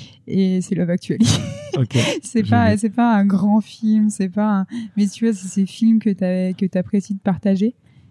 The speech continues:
Speaker 1: Et, euh, et, bah, je pourrais citer les films aussi. Souvent, on se fait un petit Disney à Noël sous la neige, euh, sous le plaid avec ma famille, tu vois. C'est des... en fait, c'est, c'est pas forcément le... le film, le livre,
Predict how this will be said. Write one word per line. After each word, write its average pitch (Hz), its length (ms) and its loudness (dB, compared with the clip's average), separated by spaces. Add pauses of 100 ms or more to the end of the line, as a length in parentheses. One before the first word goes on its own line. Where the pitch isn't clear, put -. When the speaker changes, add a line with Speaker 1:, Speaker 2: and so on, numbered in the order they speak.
(180)
Speaker 1:
Et, 185 180 0
euh, 185 840 0 (260)
et, 190 880 0
bah, 185 140 0
je 180 60 0
pourrais 190 220 0
citer 185 180 -2
les 190 100 2
films 196 240 0
aussi. 185 240 0
Souvent, 180 280 -2
on - 20 0
se - 100 -4
fait - 140 -4
un 185 80 -2
petit - 160 -10
Disney 185 340 -4
à 190 80 0
Noël 196 300 0
sous - 120 -4
la 190 120 0
neige, 185 300 0
euh, 196 100 2 (440)
sous - 180 -4
le 180 40 2
plaid 185 300 -2
avec 175 200 -2
ma 185 120 -2
famille, 190 280 -2
tu 185 120 -4
vois. 185 40 -2
C'est 185 120 -2
des... 180 100 2
en 196 80 4
fait, 214 120 4
c'est, 190 200 -2 (320)
c'est - 160 -12
pas 226 120 4
forcément 202 500 2
le... 175 200 4
le 180 120 2
film, 208 380 2
le 190 120 4
livre, 190 340 4